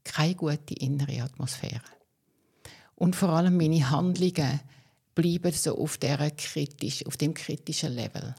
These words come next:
wenn ich nicht aufpasse. Oder ich steige in einen Zug von Assoziationen und Gedanken und irgendwo lande ich neumet ganz weit weg von dem, was eigentlich wirklich da Tatsache ist. Und mit mehr Bewusstheit kann ich entscheiden, was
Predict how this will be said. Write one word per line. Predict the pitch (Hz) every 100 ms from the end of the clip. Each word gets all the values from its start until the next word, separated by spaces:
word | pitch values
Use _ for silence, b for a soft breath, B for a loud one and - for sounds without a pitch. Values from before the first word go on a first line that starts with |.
| _ -
wenn | 143
ich | 143
nicht | 165 139
aufpasse. | 131 - 147 131 - - - _ _
Oder | - 147
ich | -
steige | - 165 160
in | 151
einen | 147 147
Zug | - 214 208 185
von | - 165 -
Assoziationen | 160 156 170 151 - 143 - 156 175 180 151
und | 156
Gedanken | 160 147 139 175 - 175
und | - 165
irgendwo | 160 180 185 156 170
lande | 139 151 165 180
ich | 180 - - B -
neumet | 165 165 165 170 170 - B B
ganz | - 117 196 -
weit | 175 180 -
weg | 139 160 -
von | 160
dem, | 143 160
was | 147 139
eigentlich | 131 139 117
wirklich | - - 139
da | 117 123
Tatsache | 131 - - - - - -
ist. | - - b b b b b b b
Und | - 185
mit | 165 165
mehr | 156
Bewusstheit | 151 160 214 254 - - - -
kann | - - 147
ich | 165 -
entscheiden, | 147 - 139 127 135 143 233 269 _ _ b b b b b b b -
was | 151 156 165 -